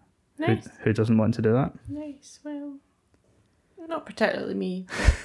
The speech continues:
Speaker 2: you know. <laughs>
Speaker 1: Don't knock it till you try it. It's good. I mean, don't try it on me. That'd be horrendous. But,
Speaker 2: <laughs>
Speaker 1: but how has your gaming week?
Speaker 2: I've completed two games.
Speaker 1: Ooh.
Speaker 2: I say completed Zelda, um, Breath of the Wild.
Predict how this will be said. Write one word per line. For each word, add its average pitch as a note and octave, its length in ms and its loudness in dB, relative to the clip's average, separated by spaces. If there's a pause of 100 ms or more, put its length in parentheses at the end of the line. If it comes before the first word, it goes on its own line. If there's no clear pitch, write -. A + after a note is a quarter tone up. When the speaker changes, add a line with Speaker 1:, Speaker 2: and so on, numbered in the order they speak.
Speaker 2:
you B3+ 120 -4
know. G3+ 240 -6
<laughs> - 1160 -18
Speaker 1:
Don't C#3+ 140 6
knock E3+ 200 4
it D3+ 80 4
till - 100 2
you F#2 60 2
try G#2 220 2
it. D3 40 4
It's - 100 0
good. - 280 0 (100)
I - 60 2
mean, G#2+ 100 4
don't A2 180 6
try F#2 200 2
it - 40 2
on F#2 80 2
me. G2 120 4
That'd F2 180 2
be G2+ 180 2
horrendous. G2+ 600 0
But, - 180 -4 (280)
Speaker 2:
<laughs> C4+ 120 -6 (2500)
Speaker 1:
but C#3+ 120 6
how D#3 160 8
has C3+ 240 6
your B2 180 8
gaming B2+ 460 6
week? - 380 -4 (160)
Speaker 2:
I've C#4 420 -4
completed A#3+ 640 -2
two G3 300 -4
games. - 440 -8 (480)
Speaker 1:
Ooh. F#3 380 6 (100)
Speaker 2:
I - 40 8
say A3 180 6
completed - 480 -6
Zelda, F3+ 540 -2 (260)
um, F#3+ 240 -6
Breath G3 280 -6
of G3 80 -12
the F#3 80 -8
Wild. - 360 -2